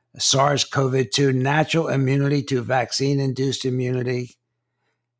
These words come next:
And that proves that the reinfection rate is, is hardly at all with natural immunity. Another one that came in today, twenty-two studies and reports raised doubts about covid vaccine efficacy.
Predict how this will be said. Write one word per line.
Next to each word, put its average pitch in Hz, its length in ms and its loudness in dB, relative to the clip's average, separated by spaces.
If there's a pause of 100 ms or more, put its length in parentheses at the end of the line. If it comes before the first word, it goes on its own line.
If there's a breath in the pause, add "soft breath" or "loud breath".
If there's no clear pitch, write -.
And 117 200 -8
that 120 180 -6
proves 131 300 -4
that 98 120 -12
the 113 60 -8
reinfection 123 600 -6
rate 117 200 -2
is, - 400 -8
is - 340 -10
hardly 139 460 0
at 113 100 0
all 131 260 4
with 123 200 -4
natural 123 420 -2
immunity. 117 640 -2 (2250)
Another 127 280 0
one 139 180 2
that 120 120 -2
came 131 300 2
in 135 120 2
today, 120 600 0 (1160 soft breath)
twenty-two 180 800 4
studies 147 580 -2
and 139 140 -4
reports 139 540 -6
raised 120 400 -8
doubts 131 300 -6
about 113 360 -8
covid 131 500 -4
vaccine 120 580 -6
efficacy. 113 840 -8